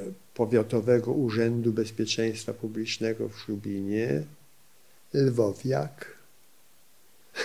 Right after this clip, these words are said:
<laughs> zawołał ojca wieczorem, powiedział: „Ty, Walerciu, ty wiej, bo ja już mam dla ciebie trumnę tutaj.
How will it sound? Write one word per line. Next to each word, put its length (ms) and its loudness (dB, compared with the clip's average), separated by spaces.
<laughs> 80 12
zawołał 480 4
ojca 380 0
wieczorem, 720 0
powiedział: 520 -4
„Ty, 100 -2
Walerciu, 880 4
ty 140 4
wiej, 400 8
bo 140 6
ja 120 10
już 120 8
mam 160 4
dla 120 4
ciebie 260 2
trumnę 420 -4
tutaj. 280 -14